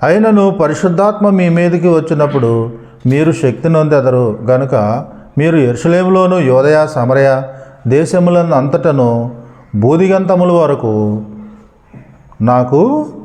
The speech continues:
సాక్షులై ఉందరని వారితో చెప్పాను." యేసుప్రభు వారు అపోస్తులతో మాట్లాడుతూ ఉన్నారు.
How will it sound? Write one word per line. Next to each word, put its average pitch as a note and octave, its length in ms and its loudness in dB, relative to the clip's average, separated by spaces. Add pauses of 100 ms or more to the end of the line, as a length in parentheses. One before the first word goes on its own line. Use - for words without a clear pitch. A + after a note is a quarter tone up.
(360)
సాక్షులై D#3+ 680 0
ఉందరని A2 680 0 (380)
వారితో A#2 380 0
చెప్పాను." G#2 440 -6 (760)
యేసుప్రభు E3 360 0
వారు C3 440 0 (120)
అపోస్తులతో D#3 580 -2
మాట్లాడుతూ C3 520 -2
ఉన్నారు. G#2+ 540 -2